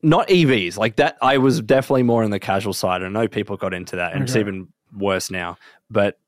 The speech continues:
Speaker 1: that was the hey-, heyday where everyone had a Game Boy, everyone had a link cable, and everyone had, like, wanted to trade
Speaker 2: Mm.
Speaker 1: and play Pokemon. It was just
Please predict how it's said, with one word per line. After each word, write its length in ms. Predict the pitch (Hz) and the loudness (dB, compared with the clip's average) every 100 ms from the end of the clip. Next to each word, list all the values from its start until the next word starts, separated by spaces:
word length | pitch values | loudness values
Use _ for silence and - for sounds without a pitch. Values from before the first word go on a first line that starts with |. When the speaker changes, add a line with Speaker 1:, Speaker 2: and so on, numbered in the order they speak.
| _ | _
Speaker 1:
that 200 | 113 131 | 0 2
was 160 | 190 170 | 4 4
the 100 | 143 | 2
hey-, 200 | 107 113 | 2 0
heyday 420 | - 107 107 98 | 0 0 2 2
where 160 | 95 101 - | 0 -2 0
everyone 440 | 107 127 147 151 | 0 2 2 2
had 140 | 127 | 2
a 60 | 120 | 2
Game 220 | 101 92 | 0 -6
Boy, 260 | 90 90 127 _ - - | -6 -8 -8 _ -20 -4
everyone 420 | 117 101 110 113 | -2 2 2 2
had 120 | 120 131 | 2 0
a 60 | |
link 200 | 123 95 | 0 -2
cable, 440 | - 92 92 110 - | -4 -4 -2 -2 -4
and 160 | 107 | -6
everyone 520 | 101 101 104 113 110 101 | -2 0 0 0 0 -2
had, 240 | 110 98 - | -4 -4 -2
like, 160 | 101 | -4
wanted 280 | 104 104 101 | -2 -4 -4
to 80 | - | -10
trade 380 | - 95 98 98 | -4 -2 -2 -4
Speaker 2:
Mm. 20 | |
Speaker 1:
and 160 | 95 | -10
play 160 | - 95 | -8 -8
Pokemon. 380 | 90 92 90 92 | -8 -10 -12 -8
It 160 | - 127 | -4 0
was 220 | 139 120 | 0 0
just 240 | - 113 | -2 -2